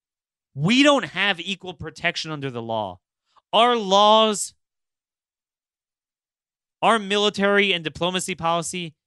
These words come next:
is all race-based. It's politically correct. It's identity-based. It's virtue signaling-based with no virtue in it. That's the sad reality. Again, I'm not, I'm not no defender of this guy. I don't know who he is,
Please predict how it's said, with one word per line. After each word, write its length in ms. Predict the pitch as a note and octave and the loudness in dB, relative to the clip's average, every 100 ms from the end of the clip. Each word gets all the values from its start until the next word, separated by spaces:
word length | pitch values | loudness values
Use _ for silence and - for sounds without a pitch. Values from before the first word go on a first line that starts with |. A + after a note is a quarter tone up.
| _ _ _ - | _ _ _ -8
is 160 | E3+ - | -8 2
all 480 | G3 A3+ A#3 A3 _ - | 6 8 8 4 _ -20
race-based. 960 | B2 B2+ A#3+ B3 - A#3+ C4 A#3+ - - _ - | -4 2 4 2 2 2 2 0 -10 -20 _ -6
It's 160 | G3 - | -6 -4
politically 500 | G3+ G3+ G3 G3 F#3 | -4 -2 -2 -4 -4
correct. 420 | D#3+ G3 A#3 - - - | 0 2 2 -4 -12 -6
It's 140 | G#3 | -2
identity-based. 800 | F3+ D3 G#3+ A#3+ B3 G#3+ A#3+ E3+ | -2 0 0 2 2 2 2 0
It's 160 | E3 | -12
virtue 400 | C#3 G3 A#3+ B3 | -6 0 2 2
signaling-based 840 | A#3 A#3+ A3 A3+ F#3+ G#3+ G#3+ - _ _ _ _ _ _ - | 2 0 0 -6 -2 -2 -2 -8 _ _ _ _ _ _ -6
with 180 | F3 F3 | -4 -2
no 140 | E3+ | -2
virtue 420 | C3+ D3 - B2 | 0 -2 -4 -10
in 80 | G2 | -14
it. 100 | F#2 _ _ _ _ _ _ _ _ _ _ _ _ _ _ - | -20 _ _ _ _ _ _ _ _ _ _ _ _ _ _ -4
That's 180 | G3 - | -4 -4
the 60 | |
sad 260 | E3+ E3+ D#3+ | -6 -4 -4
reality. 600 | C#3 B2+ A#2 A2+ F#2 F2 _ _ _ _ _ _ _ _ _ _ | -6 -8 -8 -12 -18 -20 _ _ _ _ _ _ _ _ _ _
Again, 260 | B3+ C#4+ A#3 | -8 -8 -8
I'm 80 | B3 | -6
not, 200 | C#4 G#3+ | -6 -6
I'm 80 | A#3+ | -6
not 180 | D4 C4+ | -6 -6
no 100 | C#4 | -6
defender 520 | F#3+ - A#3 A#3 A#3 | -6 -4 -4 0 0
of 60 | |
this 160 | G#3 G3 | 0 -2
guy. 180 | A3 G#3+ | -2 0
I 40 | |
don't 100 | A3 | 0
know 120 | A3 | -2
who 60 | G#3 | -4
he 320 | G3+ G#3 A3 | -2 0 0
is, 220 | G#3+ - | 0 -6